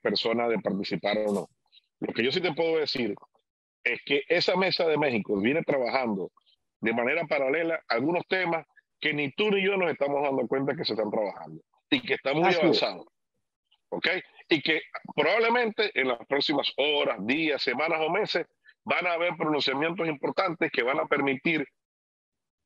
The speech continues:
Speaker 1: seguir intentando destrancar este juego para buscar una salida a esta grave crisis,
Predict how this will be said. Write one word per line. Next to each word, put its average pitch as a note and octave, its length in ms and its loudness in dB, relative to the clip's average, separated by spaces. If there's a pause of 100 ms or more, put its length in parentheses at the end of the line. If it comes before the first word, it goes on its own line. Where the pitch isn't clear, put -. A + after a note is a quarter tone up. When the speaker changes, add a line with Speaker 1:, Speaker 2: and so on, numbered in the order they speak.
(160)
Speaker 1:
seguir E3 640 -2
intentando D#3+ 760 0
destrancar C#3 600 -2
este D3 220 -4
juego D#3 360 0 (360)
para B2 200 0
buscar B2 360 0
una C#3+ 180 0
salida C3+ 400 2
a - 20 2
esta - 160 -2
grave A#2 280 0
crisis, B2 360 0